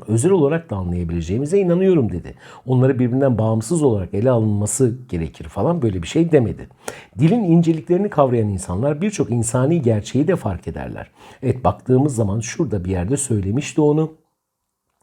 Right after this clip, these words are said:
Sadece Türkçenin değil, evet, insani gerçeği gizlediğini düşünüyorum demişti. Bir toplumun tarihi süreçte sahip olduğu inançlar konuştuğu dilde saklıdır. Evet, baktığımız zaman ortak ve sürekli inançlar dilin içine siner. Tamam.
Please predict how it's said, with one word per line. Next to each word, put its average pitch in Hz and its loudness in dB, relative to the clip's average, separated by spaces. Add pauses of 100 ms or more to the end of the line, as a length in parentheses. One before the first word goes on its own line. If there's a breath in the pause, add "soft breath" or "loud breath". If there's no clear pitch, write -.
(100)
Sadece 104 0
Türkçenin 80 -6
değil, 135 2 (380 loud breath)
evet, 113 -4
insani 139 2
gerçeği 104 0
gizlediğini 110 -2
düşünüyorum 131 0
demişti. - -12 (400 loud breath)
Bir 196 4
toplumun 170 2
tarihi 131 2
süreçte 127 -2
sahip 135 -2
olduğu 95 -2
inançlar 135 2
konuştuğu 123 0
dilde 101 0
saklıdır. - -4 (320 loud breath)
Evet, - -6
baktığımız 127 2
zaman 104 0
ortak 127 0
ve 107 -2
sürekli 117 -4
inançlar 123 -2
dilin 117 0
içine 107 -4
siner. 135 -2
Tamam. 80 -4